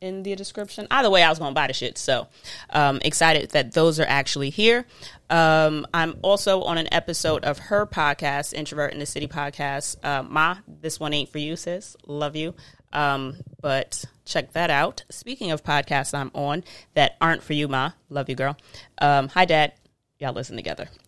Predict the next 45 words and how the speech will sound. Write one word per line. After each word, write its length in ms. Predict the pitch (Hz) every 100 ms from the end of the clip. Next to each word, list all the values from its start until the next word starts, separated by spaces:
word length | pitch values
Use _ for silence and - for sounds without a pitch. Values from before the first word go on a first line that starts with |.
| -
Um, 440 | 165 156 147 147 139 _ _ _
don't 140 | 147 104
listen 220 | 120 - _ -
to 160 | 127 - _ -
the 60 |
podcast 400 | 135 143 127 123
I'm 60 | 123
about 100 | 123
to 60 | -
tell 140 | 135
you 60 | 117
about. 240 | 110 - -
But 300 | 214 202 - - - -
I 60 | 160
was 120 | 185
on 100 | 175
an 80 | 165
episode 600 | 170 180 - 175 165 160
of 400 | 160 156 151 143
Bull 280 | 143 247 254
and 280 | 190 185 170
Bunny, 360 | 160 151 160 294
which 240 | 185 156
is 200 | 160 143
now 280 | 156 156 147
live. 560 | 147 147 143 151 214 -
Uh, 200 | 147 147
you 100 | 147
can 140 | 147 160
check 280 | - 151 -
that 200 | 147 -
out 400 | 147 147 - - - -
on 500 | 156 147 143 143 135 -
whatever 560 | 156 143 - 143 147 143
platforms 840 | - 143 - 156 147 147 147 143
you 60 | 147
listen 220 | 151 151
to 100 | 143
your 140 | 131
podcast, 480 | - 202 202 208 202
wherever 180 | 214 233
you 80 | 247
listen 220 | 240 247
to 120 | 247
this, 300 | 254 190 -